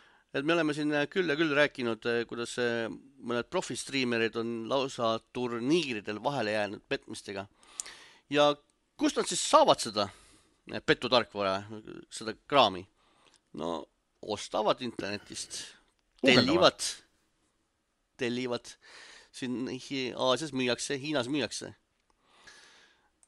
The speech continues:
Speaker 1: Ja seal, sellel ühel sellisel äril läks päris nii hästi, et, eh,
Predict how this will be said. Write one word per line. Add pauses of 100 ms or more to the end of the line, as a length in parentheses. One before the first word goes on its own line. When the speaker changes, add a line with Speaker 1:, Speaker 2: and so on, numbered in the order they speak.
(120)
Speaker 1:
Ja
seal, (420)
sellel
ühel
sellisel
äril
läks
päris
nii
hästi,
et,
eh,